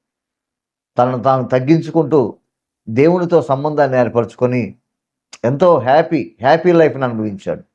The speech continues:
దావీదు. సమస్తము కలిగి ఉన్నప్పటికీ వాటిని దృష్టించలేదు. దేవుని దగ్గర కూర్చోవటం, దేవుని పాట పాడటం, దేవుని ఆరాధించటం, దేవుని మహిమ కొరకు ఎత్తుక్కోవటం దావీదు చేశాడు. కాబట్టే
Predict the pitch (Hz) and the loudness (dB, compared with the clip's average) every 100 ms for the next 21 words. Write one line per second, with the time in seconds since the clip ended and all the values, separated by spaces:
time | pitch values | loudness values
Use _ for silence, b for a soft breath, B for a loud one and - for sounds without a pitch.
0 | _ 101 101 95 90 _ _ _ _ _ | _ -2 0 -2 -6 _ _ _ _ _
1 | _ _ _ _ _ _ _ _ _ _ | _ _ _ _ _ _ _ _ _ _
2 | _ - 160 190 208 196 175 170 180 175 | _ 0 2 2 2 2 2 2 2 0
3 | 170 170 160 160 143 147 151 156 139 131 | 0 0 -2 2 2 2 0 -4 -4 -4
4 | 185 165 151 113 92 - _ _ _ _ | -2 0 2 0 -2 -14 _ _ _ _
5 | _ _ _ _ - 107 135 170 180 170 | _ _ _ _ -10 0 2 4 2 2
6 | 151 127 131 127 127 123 117 107 _ _ | 2 0 -4 -2 -2 -2 -4 -8 _ _
7 | - 131 160 156 127 143 151 139 131 123 | -4 0 2 0 0 0 2 2 0 0
8 | 127 117 135 151 135 131 147 139 127 123 | -4 0 0 0 0 2 4 2 -2 -8
9 | 110 104 b b b 107 127 160 160 120 | -6 -8 b b b 0 2 4 0 0
10 | 123 175 185 170 160 151 139 143 135 131 | 0 2 2 2 2 0 -2 -2 0 0
11 | 135 113 - 113 120 135 117 120 113 110 | 0 -2 -4 2 2 2 -2 -2 0 -2
12 | 110 101 101 127 | 0 -2 -2 -2